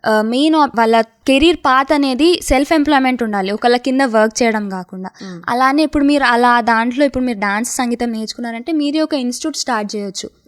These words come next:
Speaker 2: అవును.
Speaker 1: క్వాలిఫై అయిన తర్వాత,
Speaker 2: అయిన తర్వాత.
Speaker 1: ఆ, ఒక
Speaker 2: ఇంకొక
Speaker 1: స్టేజ్కి వచ్చిన తర్వాత,
Speaker 2: కాన్ఫిడెంట్ వచ్చిన తర్వాత, ఒక
Speaker 1: ఆ,
Speaker 2: నమ్మకం
Speaker 1: టీ-,
Speaker 2: అనేది
Speaker 1: ఒక
Speaker 2: వచ్చిన
Speaker 1: స్టేజ్కి
Speaker 2: తర్వాత.
Speaker 1: వచ్చిన తర్వాత టీచర్
Speaker 2: మ్మ్.
Speaker 1: చేత ఓకే మీరు నేర్పించడానికి ఇప్పుడు అర్హులు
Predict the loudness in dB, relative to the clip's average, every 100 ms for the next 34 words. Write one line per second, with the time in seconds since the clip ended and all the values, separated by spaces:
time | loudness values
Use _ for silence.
0 | -12 -10 -8 -2 0 0 0 0 2 0
1 | 0 2 2 2 0 -2 -6 -8 -10 -8
2 | -4 0 0 0 0 0 0 0 2 0
3 | 0 0 2 2 2 2 2 2 0 -2
4 | -6 -6 -2 0 0 -2 0 2 2 2
5 | 2 0 2 2 2 0 0 0 0 0
6 | 0 0 0 0 0 0 2 0 -2 -6
7 | -6 -4 -4 -4 -4 -2 0 0 0 -2
8 | -2 -4 -2 -2 -6 -8 -6 -6 -6 -8
9 | -4 0 0 2 2 2 0